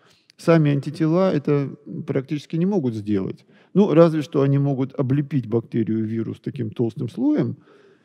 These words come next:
и тогда, скажем, вирус не сможет пролезть в клетку-мишень, или там бактерия не сможет толком размножаться. Но это надо, чтоб случилась прям вот совсем тяжёлая история, да, то есть как бы со всех сторон антитела поносили на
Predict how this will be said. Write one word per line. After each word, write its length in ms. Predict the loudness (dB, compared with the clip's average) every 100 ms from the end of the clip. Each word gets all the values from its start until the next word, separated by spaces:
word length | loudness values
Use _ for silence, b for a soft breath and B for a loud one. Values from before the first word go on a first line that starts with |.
| b b b _ _ -6
и 80 |
тогда, 360 | 0 2 4 2
скажем, 320 | 2 0 0
вирус 340 | 0 0 -2 -2
не 60 |
сможет 400 | -2 0 0 -2
пролезть 580 | -4 -4 0 0 -2 -8 -12
в 60 |
клетку-мишень, 880 | -2 -2 -2 -4 -6 -6 -10 -10 -12 _ _
или 160 | 0 0
там 200 | 0 0
бактерия 500 | -2 0 0 4 2
не 100 | 0
сможет 400 | -4 -6 -6 -6
толком 340 | -6 -6 -6
размножаться. 760 | -6 -4 -2 -2 -6 -10 -10 -12 b b b 0
Но 200 | 2 4
это 180 | 2 2
надо, 240 | 2 0
чтоб 200 | -4 -8
случилась 460 | -6 -4 0 0 -2
прям 260 | -4 -6
вот 140 | -6 -6
совсем 340 | -6 -6 -8
тяжёлая 440 | -8 -8 -6 -6 -8
история, 420 | -6 -4 -2 -2
да, 200 | -2 -4
то 140 | -6
есть 100 | -12
как 140 | -12 -12
бы 160 | -12 -16 b b b b b _
со 160 | -4 -4
всех 260 | 0 -4
сторон 480 | -2 -2 0 0 0
антитела 600 | -2 -6 -6 -4 0 0
поносили 640 | -2 -2 -2 -2 0 0 0
на 280 | -2 -2